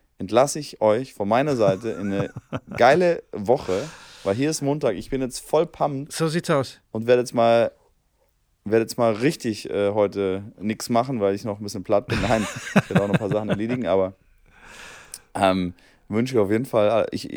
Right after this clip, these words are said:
Speaker 1: äh, ich, sorry, Mitko, bist du da einverstanden, dass wir hier die, äh,
Speaker 2: Ich
Speaker 1: also
Speaker 2: bin
Speaker 1: ich hab
Speaker 2: total
Speaker 1: hier nichts
Speaker 2: einverstanden.
Speaker 1: durch
Speaker 2: Ich bin
Speaker 1: mit meinem
Speaker 2: auch pumped. Wir sind
Speaker 1: Ja,
Speaker 2: alle
Speaker 1: auch.
Speaker 2: positiv. Wir wollen alle mitreißen.
Speaker 1: Positiv.
Speaker 2: Äh, genau,
Speaker 1: Mitreißen.
Speaker 2: positiv. Mitreißen. Heu-, wir nehmen am Montag auf. Es ist Montag.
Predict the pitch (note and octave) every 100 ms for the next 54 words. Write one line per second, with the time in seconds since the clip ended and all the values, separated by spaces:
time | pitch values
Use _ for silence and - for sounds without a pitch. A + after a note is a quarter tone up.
0 | - - E2+ G2 - G#2 B2 A2+ G2+ -
1 | E2+ - A2 B2 C#3 G#2 F#2+ F#2+ G#2+ A2+
2 | G#2 F#2+ - C3 G2+ D#3+ D3 D3 D3 D#3+
3 | D#3 C3+ B2 A#2+ - D#3 D#3+ F3 - F3
4 | E3+ - D3 D3 D#3+ D3 E3+ E3 F#3 F#3
5 | - E3+ E3+ - C#3+ C3+ D3 C#3+ D3+ D3+
6 | D#3+ - C#3 C#3+ D3 - D#3 D3+ _ -
7 | - G#2 A2+ G2+ D#2+ - _ - C3 C3+
8 | C3 B2 _ C#3+ C#3 G2 F2+ C#3 C#3+ B2
9 | - B2 C#3 - A#2 A2 G#2+ G#2 C#3 A#2+
10 | C3 C#3 D3+ C3+ C3 D#3 D3 C3+ B2 A#2+
11 | - A2+ A2+ - B2 C#3 C#3 C3